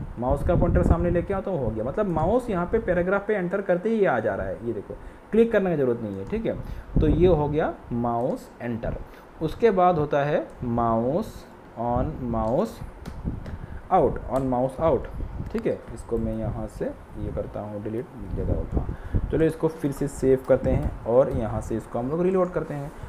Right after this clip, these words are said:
और इस बार क्या है, mouse out, इस मतलब enter में नहीं, तो mouse को मैं यहाँ पे enter कर रहा हूँ, देखो enter करने से नहीं हो रहा है, mouse को enter करने से, लेकिन जब mouse enter करने के बाद मैं बाहर जाऊँगा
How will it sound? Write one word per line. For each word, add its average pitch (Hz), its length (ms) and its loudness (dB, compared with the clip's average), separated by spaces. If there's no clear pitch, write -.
और 180 200 10
इस 165 200 4
बार 185 180 4
क्या 185 180 2
है, 190 180 0
mouse 147 480 2
out, 123 300 4
इस 123 120 -6
मतलब 139 280 0
enter 143 260 2
में 170 120 4
नहीं, 131 160 2
तो 151 100 2
mouse 151 360 4
को 208 100 4
मैं 208 140 0
यहाँ 196 160 2
पे 196 200 4
enter 156 360 4
कर 180 160 4
रहा 143 120 4
हूँ, 131 80 4
देखो 180 200 2
enter 156 400 4
करने 202 220 4
से 214 120 2
नहीं 196 160 2
हो 151 80 6
रहा 120 100 6
है, 95 100 -2
mouse 151 320 4
को 214 100 2
enter 175 240 4
करने 190 100 0
से, 180 80 0
लेकिन 190 220 4
जब 226 140 8
mouse 185 420 6
enter 165 280 4
करने 190 240 4
के 208 80 2
बाद 190 260 6
मैं 202 200 4
बाहर 139 320 8
जाऊँगा 196 320 6